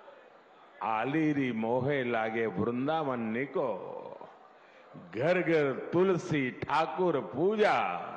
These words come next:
दर्शन गोविंद जी को।" इसलिए जब गुजरात के लोगों को यूपी और राजस्थान में फैले ब्रज में आने का सौभाग्य मिलता है,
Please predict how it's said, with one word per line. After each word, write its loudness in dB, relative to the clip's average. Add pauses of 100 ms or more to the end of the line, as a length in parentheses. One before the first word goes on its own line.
(580)
दर्शन 0
गोविंद 2
जी -2
को।" -8 (1900)
इसलिए 0 (1000)
जब -2
गुजरात 4
के 4
लोगों 4
को 0 (1160)
यूपी 0
और 4
राजस्थान 0
में 0
फैले 2
ब्रज 0
में 0
आने 0
का -2
सौभाग्य 0
मिलता -2
है, 2